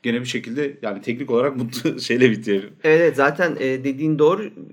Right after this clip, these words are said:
Speaker 2: Şey, yani komedi bizim anladığımız anlamıyla komedi değil ama mutlu sonla biten hikayelere komedya dendiği için adı komedya zaten.
Speaker 1: O kadar. E, bir de şu bir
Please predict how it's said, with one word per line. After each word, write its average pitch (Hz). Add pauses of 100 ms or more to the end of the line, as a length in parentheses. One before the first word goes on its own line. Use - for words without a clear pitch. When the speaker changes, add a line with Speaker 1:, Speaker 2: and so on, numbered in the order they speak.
(100)
Speaker 2:
Şey, -
yani 120
komedi 139
bizim 147
anladığımız 135
anlamıyla 131
komedi 135
değil 240
ama 170
mutlu 143
sonla 151
biten 143
hikayelere 143
komedya 185
dendiği 165
için -
adı 113
komedya 113
zaten. 113
Speaker 1:
O -
kadar. 117 (300)
E, 120
bir 151
de 175
şu 175
bir 147